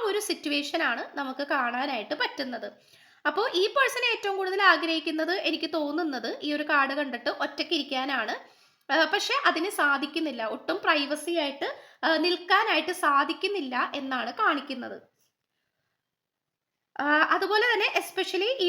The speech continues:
പേഴ്സൺ ഇപ്പൊ നിങ്ങളായിട്ട് ബ്രേക്കപ്പ് ആണ്, അല്ലെങ്കിൽ no contact ആണ്, ആ ഒരു അവസ്ഥയിലൊക്കെ ആണെങ്കിൽ ഉറപ്പായിട്ടും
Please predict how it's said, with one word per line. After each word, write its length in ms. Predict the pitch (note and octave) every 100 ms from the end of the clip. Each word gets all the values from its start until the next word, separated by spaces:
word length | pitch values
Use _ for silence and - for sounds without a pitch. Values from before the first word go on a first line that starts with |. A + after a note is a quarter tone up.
| E4+
പേഴ്സൺ 320 | F#4 F4 E4+
ഇപ്പൊ 140 | E4+
നിങ്ങളായിട്ട് 440 | F4+ E4+ E4 D#4 E4+
ബ്രേക്കപ്പ് 520 | D4 D4+ C#4+ D4+ D#4+
ആണ്, 500 | C#4+ C4 E4+ - - _
അല്ലെങ്കിൽ 360 | C#4+ D#4+ D#4+ D#4+
no 60 | D4
contact 520 | D4 D4 C#4+ C#4+ D#4+
ആണ്, 320 | B3+ C4+ C#4
ആ 80 | C#4+
ഒരു 160 | D4+
അവസ്ഥയിലൊക്കെ 600 | E4 C4+ - D4 C#4 C#4
ആണെങ്കിൽ 340 | D4+ C4 C4 D4
ഉറപ്പായിട്ടും 600 | C#4+ - F4 C#4+ D4+